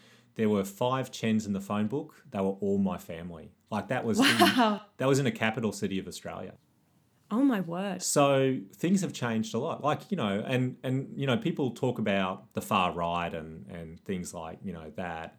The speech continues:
Speaker 1: But I think we can be a bit more confident, actually. They are the last gasp a bit of, uh, a sort of politics that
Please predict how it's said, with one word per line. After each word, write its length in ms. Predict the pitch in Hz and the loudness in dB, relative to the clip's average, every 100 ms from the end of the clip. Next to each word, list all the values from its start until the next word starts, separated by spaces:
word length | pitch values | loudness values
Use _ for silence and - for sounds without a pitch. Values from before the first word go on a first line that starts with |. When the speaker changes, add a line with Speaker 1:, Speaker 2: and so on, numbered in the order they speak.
| _ | _
Speaker 1:
But 320 | - 107 107 - - - - - - - _ _ - | -2 0 0 -8 -20 -18 -16 -18 -20 -20 _ _ -6
I 100 | 135 | 0
think 160 | 233 | 4
we 100 | 220 | 4
can 140 | 208 143 | 4 2
be 100 | 117 | 0
a 40 | |
bit 160 | 110 98 | 0 -4
more 140 | 90 | -4
confident, 400 | - 110 98 78 | -2 -4 -4 -8
actually. 540 | 71 - 90 80 82 87 - | -10 -14 -14 -12 -14 -16 -6
They 220 | 120 165 | -2 0
are 220 | 147 139 | 0 0
the 120 | 110 95 | 0 0
last 440 | 98 104 104 - | 2 2 0 -4
gasp 600 | 90 85 82 - - _ _ - | -8 -8 -10 -12 -14 _ _ -16
a 60 | |
bit 340 | - 82 80 - _ _ | -14 -12 -14 -18 _ _
of, 340 | 95 90 85 - _ _ | -4 -4 -6 -12 _ _
uh, 380 | 117 104 95 95 - - | -4 -2 -2 -6 -10 -12
a 80 | 107 | -8
sort 400 | - - 143 151 | -6 0 2 2
of 240 | 127 - | 0 -4
politics 540 | - 110 110 107 98 - | -2 2 2 0 -8 -8
that 260 | 101 90 | -8 -8